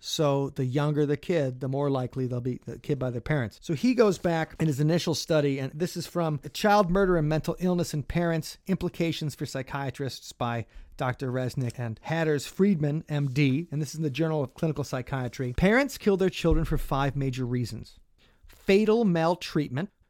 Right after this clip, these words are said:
altruistic, they're acutely psychotic,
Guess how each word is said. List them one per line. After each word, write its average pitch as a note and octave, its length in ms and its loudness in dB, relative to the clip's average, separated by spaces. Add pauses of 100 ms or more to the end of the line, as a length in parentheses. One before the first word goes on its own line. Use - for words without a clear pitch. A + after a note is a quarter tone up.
(100)
altruistic, F3 760 -2 (320)
they're D3+ 240 2
acutely A3 560 0
psychotic, D#3 720 -2